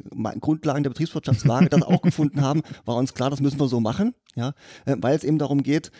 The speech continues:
Speaker 1: sozialrechtliche Grundlagen in betriebswirtschaftliche Kalkulationen zu überführen.
Speaker 2: Mhm.
Speaker 1: Ja,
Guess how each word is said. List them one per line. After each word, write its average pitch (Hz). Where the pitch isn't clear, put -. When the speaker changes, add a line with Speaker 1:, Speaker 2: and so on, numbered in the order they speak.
Speaker 1:
sozialrechtliche 139
Grundlagen 180
in 135
betriebswirtschaftliche 143
Kalkulationen 127
zu -
überführen. 110
Speaker 2:
Mhm. 117
Speaker 1:
Ja, 110